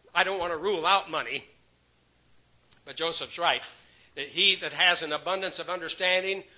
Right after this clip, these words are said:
will receive more. But from the one who has no understanding, what he has will be taken away. What he has will be taken away. This is why I speak to them in parables,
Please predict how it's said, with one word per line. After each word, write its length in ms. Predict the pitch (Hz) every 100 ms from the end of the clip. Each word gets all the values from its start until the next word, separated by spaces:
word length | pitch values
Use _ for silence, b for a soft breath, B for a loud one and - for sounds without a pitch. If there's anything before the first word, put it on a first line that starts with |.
| B
will 120 | 170 180
receive 440 | 180 - 190 180
more. 300 | 202 202 120 - B B -
But 140 | 165
from 160 | 165 165
the 80 |
one 240 | 170 196 185
who 160 | 180
has 280 | 175 208 214
no 200 | 214 214
understanding, 680 | 214 214 - 220 226 233 247 220 _ _ _ _ _ _ _ _ _ _ _
what 140 | 131
he 60 | 202
has 240 | 226 180
will 80 | 139
be 100 | 127
taken 300 | 120 131 117
away. 200 | 113 107 - _ _ _ _ _ _ _ _ _ _ _ _ _ _ _ _ _ _ _
What 140 | 147 233
he 80 |
has 240 | 226 254 208
will 100 | 131
be 120 | 123
taken 320 | 135 110 107
away. 140 | 98 101 _ _ - _ _ _ _ _ _ - - _ _ _ _ _ _ _ _ _ _
This 180 | 220 208
is 120 | 170
why 200 | 170 170
I 80 | 170
speak 300 | - 208 208
to 100 | 170
them 160 | 160 160
in 60 |
parables, 760 | 147 190 226 147 139 170 -